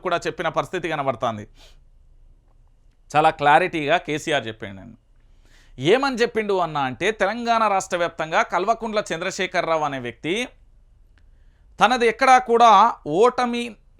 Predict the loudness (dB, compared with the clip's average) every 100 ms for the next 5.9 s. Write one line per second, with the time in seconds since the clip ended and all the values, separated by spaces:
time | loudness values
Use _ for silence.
0 | -4 -2 -2 -4 -4 -4 -6 _ _ _
1 | _ _ _ _ -20 -12 -4 -4 -2 -2
2 | -2 -4 -8 -16 _ -14 -8 -4 -2 0
3 | 0 -2 -4 -8 -6 -2 -4 -4 -8 -6
4 | -6 -4 -6 -6 -10 -6 -6 -6 -8 -12
5 | -20 _ -20 -18 -6 -2 -2 -2 -2